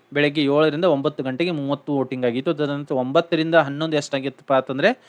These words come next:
ಆ, for example ಒಂದೂರ ಇಪ್ಪತ್ತು ವೋಟಿಂಗ್ ಆಗಿತ್ತು. ತದನಂತರ ಹನ್ನೊಂದು ಗಂಟೆಯಿಂದ ಮಧ್ಯಾಹ್ನ ಒಂದು ಗಂಟೆವರೆಗೆ ಎಷ್ಟಾಗಿತ್ತು ಅಂದ್ರೆ, ಒಂದು ಎರಡ್ನೂರ ಎಂಬತ್ತು ವೋಟಿಂಗ್ ಆಗಿತ್ತು.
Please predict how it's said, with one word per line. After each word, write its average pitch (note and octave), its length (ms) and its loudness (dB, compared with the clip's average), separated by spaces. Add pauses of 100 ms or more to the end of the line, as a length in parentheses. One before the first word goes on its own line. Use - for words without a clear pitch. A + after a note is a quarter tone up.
(240)
ಆ, D3 60 -2
for C#3+ 300 6
example D3 320 0
ಒಂದೂರ C#3+ 340 0
ಇಪ್ಪತ್ತು C#3+ 420 -2
ವೋಟಿಂಗ್ C3 320 -2
ಆಗಿತ್ತು. A#2 340 -4
ತದನಂತರ C#3 520 -4
ಹನ್ನೊಂದು D3 480 -2
ಗಂಟೆಯಿಂದ C#3 400 -2
ಮಧ್ಯಾಹ್ನ C3 440 -2
ಒಂದು C3 360 -4
ಗಂಟೆವರೆಗೆ C#3+ 960 -4
ಎಷ್ಟಾಗಿತ್ತು C#3 480 0
ಅಂದ್ರೆ, E3+ 180 2
ಒಂದು D3 200 -4
ಎರಡ್ನೂರ C#3+ 400 2
ಎಂಬತ್ತು C#3+ 460 0
ವೋಟಿಂಗ್ C3 300 -2
ಆಗಿತ್ತು. A#2 500 -4